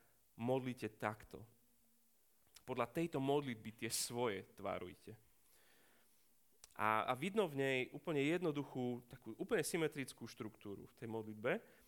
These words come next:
Tie prvé tri prosby sa sústredia na Božiu slávu a tie,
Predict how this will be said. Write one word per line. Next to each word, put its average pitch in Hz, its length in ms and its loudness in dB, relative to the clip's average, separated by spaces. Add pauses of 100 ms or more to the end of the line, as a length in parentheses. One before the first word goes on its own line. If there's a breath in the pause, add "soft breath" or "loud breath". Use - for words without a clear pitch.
(140 loud breath)
Tie 98 120 -12
prvé 190 320 4
tri 170 280 0
prosby 117 640 0 (840)
sa - 160 -10
sústredia 139 600 2
na 113 160 2
Božiu 127 400 0
slávu 110 600 -2 (1200 soft breath)
a 110 100 -8
tie, 113 400 2